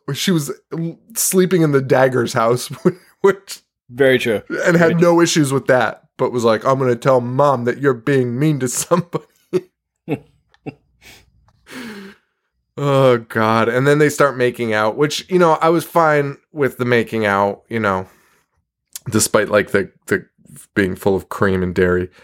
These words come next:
Speaker 1: But I was okay with the making out. But then they start doing this, like, slow undressing, and it's just fucking creepy, man. I, I,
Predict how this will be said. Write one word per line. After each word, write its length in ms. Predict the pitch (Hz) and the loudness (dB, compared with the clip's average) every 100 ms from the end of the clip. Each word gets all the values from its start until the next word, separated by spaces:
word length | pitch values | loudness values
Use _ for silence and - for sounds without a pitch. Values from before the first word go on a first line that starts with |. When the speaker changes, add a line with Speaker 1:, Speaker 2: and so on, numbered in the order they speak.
| _ _ _ | _ _ _
Speaker 1:
But 380 | 127 120 - _ 135 | 2 2 -2 _ -2
I 60 | |
was 120 | 135 | 0
okay 320 | 139 147 131 123 | 0 2 2 0
with 140 | 117 | 0
the 80 | 110 | 0
making 280 | 107 98 101 | 0 0 0
out. 220 | 98 - | -2 -2
But 140 | 117 | -2
then 180 | 143 185 | 2 4
they 120 | 180 | 2
start 320 | 143 - 127 | 0 -2 -2
doing 180 | 120 117 | 0 -2
this, 180 | 104 92 | -2 -6
like, 160 | 78 - | -10 -6
slow 640 | - 110 113 120 123 123 | -6 -2 2 4 4 2
undressing, 840 | 98 92 87 98 101 - 107 101 104 | -2 -6 -2 0 0 0 -2 -2 -6
and 120 | 104 | -4
it's 180 | 113 110 | -4 -4
just 440 | 139 160 139 - _ _ _ _ _ _ _ | 0 2 2 -6 _ _ _ _ _ _ _
fucking 460 | - 240 - 180 | -4 -2 0 0
creepy, 520 | - - 107 101 92 | 0 -2 -2 0 0
man. 380 | 95 95 95 98 - | 2 2 2 0 -4
I, 120 | - - _ _ _ _ _ _ _ _ - | -6 -6 _ _ _ _ _ _ _ _ -18
I, 180 | - | -16